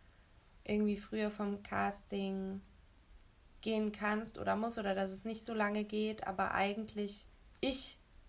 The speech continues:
würde mir, wenn sowas morgens anfängt, immer bis abends Zeit nehmen eigentlich.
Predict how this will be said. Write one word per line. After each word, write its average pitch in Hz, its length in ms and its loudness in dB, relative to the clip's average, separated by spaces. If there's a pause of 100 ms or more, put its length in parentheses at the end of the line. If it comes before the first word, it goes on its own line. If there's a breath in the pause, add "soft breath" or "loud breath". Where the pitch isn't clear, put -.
(600)
würde 214 260 2
mir, 202 440 6
wenn 190 260 4
sowas 190 340 0
morgens 214 320 2
anfängt, 202 480 -2
immer 196 220 0
bis - 240 -10
abends 185 460 -4
Zeit 170 280 -4
nehmen 175 240 -8
eigentlich. - 460 -14